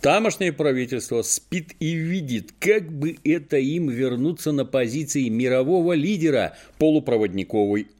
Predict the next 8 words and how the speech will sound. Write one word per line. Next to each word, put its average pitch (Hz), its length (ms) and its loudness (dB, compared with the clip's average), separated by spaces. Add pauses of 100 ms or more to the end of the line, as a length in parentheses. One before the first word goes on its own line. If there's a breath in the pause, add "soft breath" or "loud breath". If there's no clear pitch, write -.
(220)
отрасли, 82 720 -4
дабы 85 520 -2
снова 131 720 2 (220 soft breath)
сделать 110 500 0
Японию 98 800 -2 (140)
великой. 90 720 -2 (340)
И 247 100 4
вот, 185 400 4